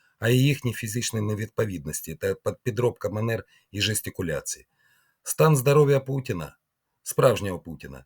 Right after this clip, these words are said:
різко контрастує з двійником. Кандидат психологічних наук Дмитро Попов теж звернув увагу на міміку та жести рукотискання під час зустрічі американського президента з російським диктатором і висловив впевненість,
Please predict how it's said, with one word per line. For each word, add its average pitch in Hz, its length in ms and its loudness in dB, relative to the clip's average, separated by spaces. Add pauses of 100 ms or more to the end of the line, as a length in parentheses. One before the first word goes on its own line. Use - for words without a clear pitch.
(120)
різко 120 340 -6
контрастує 110 680 -2
з 85 40 -10
двійником. 87 600 -8 (800)
Кандидат 131 440 2
психологічних 127 760 -2
наук 123 280 -2
Дмитро 117 480 -4
Попов 123 440 -2
теж 123 200 0
звернув 104 400 -4
увагу 104 380 -2
на 101 120 -4
міміку 107 420 -4
та 95 160 -6
жести 95 380 -4
рукотискання 95 800 -6 (280)
під - 160 -4
час 110 180 2
зустрічі 98 520 -6
американського 95 640 -4
президента 95 580 -4
з 73 100 -10
російським 87 520 -6
диктатором - 600 -10 (360)
і 123 80 -2
висловив 123 460 4
впевненість, 92 720 -2